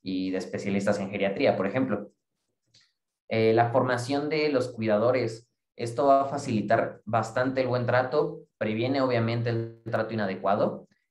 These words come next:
y va a evitar situaciones, eh, de sobrecarga y problemáticas de índole familiar. Eh, creo yo también que en el buen trato de las personas mayores y en general todas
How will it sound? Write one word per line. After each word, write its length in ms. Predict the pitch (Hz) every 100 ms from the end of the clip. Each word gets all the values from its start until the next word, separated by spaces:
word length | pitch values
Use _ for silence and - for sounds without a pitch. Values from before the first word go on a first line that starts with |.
| -
y 380 | 110 110 104 98
va 100 | 101
a 40 | 110
evitar 320 | 117 117 107
situaciones, 800 | 110 101 101 110 110 104 - -
eh, 300 | 85 80 82
de 80 | 92
sobrecarga 720 | - 95 95 127 131 117 117
y 200 | 104 98
problemáticas 840 | 101 101 101 104 - 104 104 - -
de 460 | 90 - 104 104
índole 380 | 104 107 104 98
familiar. 580 | 98 98 113 120 - - _ _ _ _ _ _ _ _ _ _ _ _ _ _ _ -
Eh, 280 | 104 104 101
creo 200 | 135 139
yo 300 | 131 131 127
también 580 | 120 123 127 123 - -
que 600 | 107 104 98 98 98 98 - _ _ _ _ _ -
en 400 | 107 107 107 107
el 100 | 107
buen 260 | 110 117 117
trato 600 | 123 123 127 117 113 110
de 80 |
las 160 | 98 98
personas 500 | - 104 - 120 117
mayores 520 | 107 101 107 113 110
y 40 | 98
en 140 | 98
general 420 | 95 104 117 113
todas 460 | 113 127 127 -